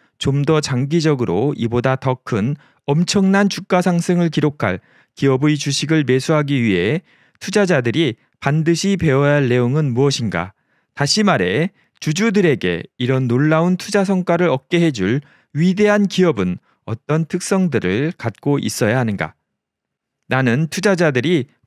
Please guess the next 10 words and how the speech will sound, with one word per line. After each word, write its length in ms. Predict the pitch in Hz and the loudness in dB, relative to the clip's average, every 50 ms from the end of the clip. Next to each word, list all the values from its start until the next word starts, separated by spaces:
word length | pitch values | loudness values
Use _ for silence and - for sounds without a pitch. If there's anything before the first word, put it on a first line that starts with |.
| _ - | _ -2
꼭 240 | 233 247 240 - | -2 -2 -2 0
마음속에 580 | - 160 156 175 185 185 - 190 180 180 196 196 | 0 0 2 2 2 2 0 0 2 2 2 2
새겨두어야 760 | 190 - 214 190 208 214 202 - 165 170 170 165 165 165 165 | 2 0 -2 0 2 0 2 2 2 4 4 4 4 2 2
할 340 | 160 135 87 90 104 135 147 - - - _ _ - | 2 2 0 0 0 -2 -2 -6 -10 -20 _ _ -4
열다섯 540 | 123 131 139 - 151 151 143 156 147 147 | -4 -2 0 0 -2 0 0 -2 -2 -2
가지 280 | - 151 139 139 165 175 | 0 -2 0 0 0 -2
포인트가 580 | - - 208 214 214 208 196 - 165 - 180 165 | 0 0 0 2 2 2 0 0 0 0 0 0
있다고 340 | 135 - - 113 113 123 | 0 -2 -2 -2 0 0
믿는다. 440 | 117 123 123 120 104 90 90 90 - _ _ _ _ _ _ _ _ - | 0 0 0 0 0 -2 -4 -6 -8 _ _ _ _ _ _ _ _ -2
물론 600 | 160 202 220 202 143 104 98 110 139 151 156 | 0 2 2 4 4 2 2 2 0 -2 -4